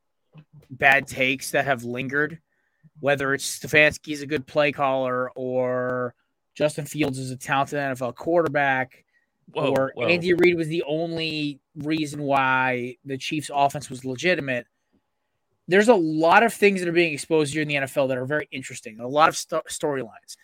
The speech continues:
Speaker 1: And it's week two. Week fo-, week three starts tomorrow, and the chaos is only gonna continue. It, I just, I, it's unfortunate we've had so many injuries, and it's really making me sad.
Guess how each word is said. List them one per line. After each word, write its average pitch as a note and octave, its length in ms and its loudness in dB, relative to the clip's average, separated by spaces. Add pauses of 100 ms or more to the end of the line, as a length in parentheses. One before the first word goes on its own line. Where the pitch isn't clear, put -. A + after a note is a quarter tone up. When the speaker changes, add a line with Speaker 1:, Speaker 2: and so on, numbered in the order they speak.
(760)
Speaker 1:
And F3+ 220 4
it's D#3+ 200 -2
week F#3+ 400 2
two. A3+ 460 6 (1000)
Week G3+ 280 8
fo-, - 340 4
week G3 200 6
three A#3 240 6
starts A#3+ 340 4
tomorrow, G3+ 540 6 (1040)
and F3+ 540 0 (420)
the E3+ 120 -6
chaos A#3 540 4
is F#3 80 -4
only G3+ 160 0
gonna F#3 240 -2
continue. E3 580 -10 (1120)
It, G#3 240 2
I G3 160 8
just, B3+ 180 0 (120)
I, F#3+ 240 2
it's G#3+ 160 -2
unfortunate A#3 480 2
we've G3 80 -2
had G3 100 4
so F#3+ 160 -2
many F#3+ 160 -2
injuries, D#3+ 540 -2
and D3+ 80 -6
it's C#3+ 140 -10
really D#3 240 -2
making D3+ 340 0
me C#3+ 100 -8
sad. C#3 420 0